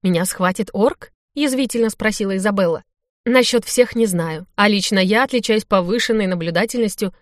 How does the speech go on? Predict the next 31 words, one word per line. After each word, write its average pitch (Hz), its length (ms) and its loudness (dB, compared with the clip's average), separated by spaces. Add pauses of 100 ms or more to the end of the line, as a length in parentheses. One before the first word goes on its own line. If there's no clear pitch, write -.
(100)
и 285 100 -6
поэтому 202 380 2
способен 190 500 -2
заметить 190 480 -2
орка 233 320 2
ещё 202 280 0
до 185 180 -2
того, 170 440 -2 (140)
как - 200 -4
он 165 100 2
начнёт 160 420 -4
кого-нибудь 160 500 -2
похищать». - 640 -8 (640)
Франческа 254 540 0
с - 80 -4
интересом 190 500 0
слушала 175 400 -6
беседу. 160 460 -10 (100)
На 180 140 -2
лице 165 240 -2
дочери 170 320 -2
полковника 180 640 -4
проявлялась 165 600 -2
обречённость. 165 840 -4 (580)
Похоже, 320 320 2
она 254 160 6
уже 247 180 2
поняла, 208 440 0
что 175 160 -6
похода 170 360 -4
втроём 175 580 -2